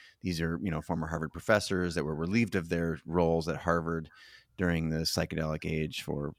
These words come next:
you know, practicing with L S D. And they have gone on their own personal journeys, uh, and now have come around to, um, the role of mindfulness in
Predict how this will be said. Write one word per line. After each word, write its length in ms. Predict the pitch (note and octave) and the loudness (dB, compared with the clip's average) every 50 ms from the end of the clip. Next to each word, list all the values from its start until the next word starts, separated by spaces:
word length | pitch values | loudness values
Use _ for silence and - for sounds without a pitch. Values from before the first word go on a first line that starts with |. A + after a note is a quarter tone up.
| _ _ _ | _ _ _
you 100 | - D#2+ | -8 -6
know, 80 | - - | -6 -4
practicing 600 | - F2 E2 E2 - - - - E2 D#2+ D#2+ D#2 | 0 0 0 0 -2 -8 -8 -4 -4 -2 -2 -4
with 140 | D2+ - - - | -6 -6 -6 -4
L 140 | D#2 D#2 D2+ | -2 -2 -2
S 140 | D2+ - - | -4 -6 -6
D. 380 | - D#2+ E2 D#2+ D#2 D2+ D2+ - - - - - - _ - | -4 -4 -2 -2 -2 -4 -6 -8 -14 -20 -20 -20 -20 _ -2
And 160 | - F#2+ F#2 | 0 4 6
they 100 | G#2 G#2+ | 6 8
have 180 | G2 F#2+ E2+ E2 - - - - - | 8 6 4 2 -4 -14 -14 -8 -2
gone 240 | - F2+ E2+ F2 E2+ | 2 4 4 4 4
on 140 | F2 E2 D#2+ | 2 2 2
their 120 | D#2+ E2 | 4 4
own 140 | F#2+ G#2 G2 | 4 4 4
personal 420 | - - G2 F2+ - - F2+ F2 | 2 2 0 0 2 0 0 0
journeys, 640 | D2+ F2 E2+ E2 D#2+ D#2+ D#2+ D#2+ D#2+ - - - - _ - - - _ _ _ - | 0 0 0 0 0 0 -2 -2 -2 -4 -6 -6 -8 _ -20 -20 -20 _ _ _ -4
uh, 520 | D#2 D#2+ D#2+ D#2+ D#2 D#2 D#2 D#2 D2+ - - _ _ - | -2 0 0 0 0 0 -2 -2 -2 -4 -6 _ _ -2
and 340 | F2 E2+ E2 E2 E2 E2 - - _ _ _ _ _ - | 0 0 0 0 0 -2 -4 -8 _ _ _ _ _ 0
now 220 | G2+ F#2+ F#2+ F2+ | 2 4 4 4
have 180 | E2+ F2+ F2 - | 2 0 -4 0
come 180 | - F#2 F2 | 0 2 4
around 540 | E2+ E2+ F2 F2 E2+ E2+ F2 E2+ E2 - - - _ - - - | 4 4 4 2 2 2 2 0 -2 -4 -8 -16 _ -20 -16 -14
to, 520 | - - F#2 E2+ E2 E2 D#2+ D#2+ D#2+ D#2 - - - - - - _ _ _ _ _ _ _ _ _ _ _ _ | -6 -2 0 0 2 2 0 0 -2 -2 -6 -10 -20 -20 -20 -20 _ _ _ _ _ _ _ _ _ _ _ _
um, 640 | - D#2+ D#3 D#3 - D#2 D#2 D2+ D2+ D2+ D2 C#2+ B1+ - - - | -8 -8 -6 -6 -6 -6 -6 -6 -8 -10 -12 -12 -16 -16 -18 -16
the 220 | D2+ D#2+ F2+ E2 C2+ A#1 E2+ | -6 -4 -4 -4 -4 -6 0
role 320 | F2+ F#2 F2+ F2+ E2 E2 | 2 4 4 4 2 0
of 120 | E2 - | -4 -4
mindfulness 720 | E2+ E2 E2+ E2+ E2 E2 - E2 D#2+ D#2+ D#2 - - - - - | -4 -4 -2 -2 -2 -2 -2 -2 -2 -2 -2 -4 -6 -8 -6 -6
in 360 | D#2+ D#2 D2+ D#2 D2+ D2+ | -6 -4 -4 -4 -6 -6